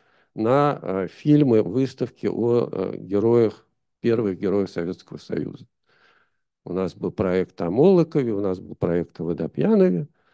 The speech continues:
К сожалению, нам этих денег не дают.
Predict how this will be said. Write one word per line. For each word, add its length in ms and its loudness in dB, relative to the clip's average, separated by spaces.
К 60 -20
сожалению, 880 2
нам 340 2
этих 440 -4
денег 560 -2
не 280 0
дают. 720 -6